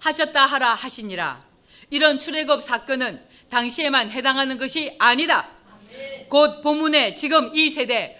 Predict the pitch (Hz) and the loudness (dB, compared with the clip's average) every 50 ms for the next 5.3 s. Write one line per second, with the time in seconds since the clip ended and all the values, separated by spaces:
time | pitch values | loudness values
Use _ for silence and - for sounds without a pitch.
0 | - - 254 262 294 320 320 302 240 285 285 269 240 226 240 247 254 277 269 285 | -14 -6 -4 0 2 4 2 4 4 4 4 4 2 0 0 0 0 0 0 0
1 | 269 208 - 240 262 247 240 - 320 285 269 240 277 240 - - - 254 - - | -2 -2 0 -2 -2 -2 0 0 0 0 2 2 0 0 0 -2 -8 -10 -4 -2
2 | 220 175 143 135 - - _ - - - - - - - - - - - 254 285 | -2 -2 -2 -4 -14 -20 _ -20 -20 -20 -20 -20 -20 -20 -20 -20 -2 2 2 4
3 | 262 330 311 269 - - - 277 285 277 - - - 240 262 285 311 302 - 294 | 4 4 2 2 0 -4 2 4 4 4 2 0 0 2 4 4 4 4 0 0
4 | 294 320 277 262 220 233 247 254 262 262 294 277 277 269 269 247 220 226 233 240 | 4 4 2 2 2 -4 -6 -6 -2 0 2 2 4 2 2 0 -2 -2 -2 -2
5 | 240 254 220 156 - | -2 -2 -2 -4 -10